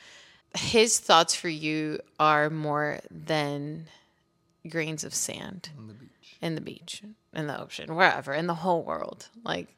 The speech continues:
Speaker 1: and so I love, and I also learned this from Peter.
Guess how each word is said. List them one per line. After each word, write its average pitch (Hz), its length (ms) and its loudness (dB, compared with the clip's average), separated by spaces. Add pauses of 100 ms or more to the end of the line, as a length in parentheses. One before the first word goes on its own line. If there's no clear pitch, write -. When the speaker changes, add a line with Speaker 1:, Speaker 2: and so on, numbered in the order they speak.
(680)
Speaker 1:
and 190 140 2
so 190 320 4
I 175 300 6
love, 175 460 -2
and 175 200 0
I 165 200 6
also 165 260 4
learned 156 260 -2
this 151 140 -6
from - 160 -10
Peter. - 380 -8